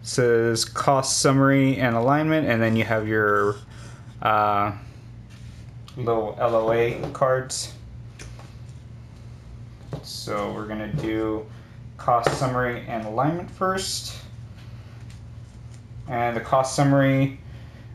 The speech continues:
are these little helpful player aids. Oops, sorry. And the, uh, alignment cards, they have it in the back, and that's where, you know, whether you're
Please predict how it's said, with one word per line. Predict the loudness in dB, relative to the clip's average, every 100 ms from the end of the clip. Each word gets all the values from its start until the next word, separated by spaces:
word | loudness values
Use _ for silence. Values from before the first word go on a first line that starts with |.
| 2
are | 2
these | 2 -4
little | 0 2 4 2 2
helpful | 0 0 -4 -2
player | 2 4 4
aids. | 4 2 0 -6 -6 -8 -10
Oops, | -10 -10 -12
sorry. | -10 -10 -10 -14 -16 -16 -16 -16 -16 -16 -16 -14 -4
And | 0 2 2 -2 -4
the, | -4 -4 0
uh, | 0 0 -2 0
alignment | 2 2 0 -2
cards, | 2 4 2 -2
they | -8
have | 0 0 0
it |
in | -4
the | -6
back, | 0 2 4 0 -6 -12 -8
and | -4 2
that's | 2 2 -2
where, | 2 4 2 0 -8 -16 -16 -16 -18 -18 -8
you | -4
know, | -2 -2
whether | 2 2 2 -2
you're | -2 -2 -4